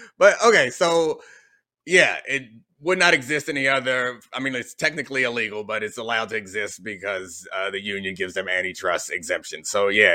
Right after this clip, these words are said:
it sucks. I would like Victor to force, uh, use his leverage and his power to force his way out of whatever city he goes to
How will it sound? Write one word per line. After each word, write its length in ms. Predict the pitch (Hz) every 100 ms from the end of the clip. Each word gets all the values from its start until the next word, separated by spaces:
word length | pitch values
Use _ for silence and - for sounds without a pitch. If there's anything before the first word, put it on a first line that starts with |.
| 82
it 100 | 87
sucks. 420 | - 90 - -
I 160 | - 92
would 180 | 107 101
like 240 | 98 85
Victor 380 | 101 92 95 92
to 160 | 98
force, 540 | 90 104 98 90 - - 101
uh, 40 |
use 300 | 98 110 101
his 160 | 107 90
leverage 400 | 101 87 90 - - -
and 140 | 98 117
his 120 | 104
power 320 | - 90 87
to 60 | 85
force 280 | - 101 -
his 160 | 92
way 260 | 92 92 85 - - - -
out 320 | 107 110 107 -
of 240 | 104 98
whatever 380 | 95 104 104 104
city 280 | - 104 101
he 60 |
goes 300 | 87 92 90 -
to 240 | 95 87